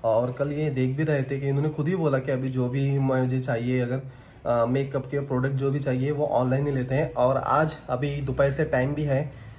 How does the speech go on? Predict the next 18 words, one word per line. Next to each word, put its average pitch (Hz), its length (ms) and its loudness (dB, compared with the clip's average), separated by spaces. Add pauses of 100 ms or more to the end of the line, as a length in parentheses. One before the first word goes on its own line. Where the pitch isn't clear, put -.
(160)
आ, - 0 -
नींद 131 500 0
तो 147 60 4
आ 131 220 4
नहीं 156 180 2
रही 147 240 0
है। 160 240 -2 (400)
ये 143 180 0
भी 143 120 -2
मस्त 143 280 -2
अभी 135 120 0
आराम 120 320 2
करके 135 220 -4
उठ 135 140 -2
गए 135 200 0
मैं, 127 200 0
क्योंकि 131 220 -2
मेरे 131 320 -2